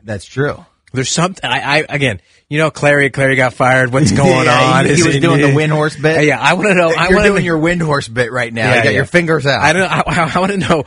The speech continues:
Speaker 2: what's going on with Vinny and Joe and why J P is protesting them.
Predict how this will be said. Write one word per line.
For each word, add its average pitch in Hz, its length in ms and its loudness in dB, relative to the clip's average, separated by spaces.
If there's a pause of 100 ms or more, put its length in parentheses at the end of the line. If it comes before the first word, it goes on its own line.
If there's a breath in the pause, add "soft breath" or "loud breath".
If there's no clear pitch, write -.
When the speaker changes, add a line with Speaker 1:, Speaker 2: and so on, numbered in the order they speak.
(160 loud breath)
Speaker 2:
what's 143 300 -2
going 151 240 2
on 131 180 2
with 117 80 -4
Vinny 113 260 -2
and 104 140 -6
Joe 92 320 -4
and 110 160 -4
why 120 220 0
J 127 260 0
P 110 320 -6 (180 loud breath)
is 104 120 -10
protesting 92 580 -6
them. 73 200 -16